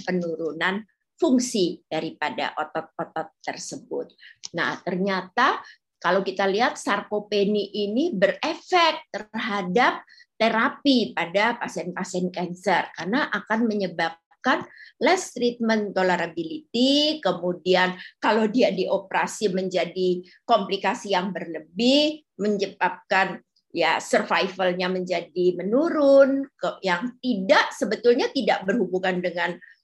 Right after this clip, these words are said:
usia, gender, cancer state, atau tumor type, tetapi lebih karena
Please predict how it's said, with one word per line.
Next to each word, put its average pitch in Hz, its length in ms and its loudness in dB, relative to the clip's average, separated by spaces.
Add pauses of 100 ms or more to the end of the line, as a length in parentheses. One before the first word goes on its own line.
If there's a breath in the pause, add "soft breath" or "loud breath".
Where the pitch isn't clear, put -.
(120)
usia, 202 880 0
gender, 196 560 4
cancer 196 400 -4
state, - 400 -4
atau 202 240 -2
tumor 208 400 -2
type, 285 400 2
tetapi 269 560 2
lebih 247 320 0
karena 214 480 0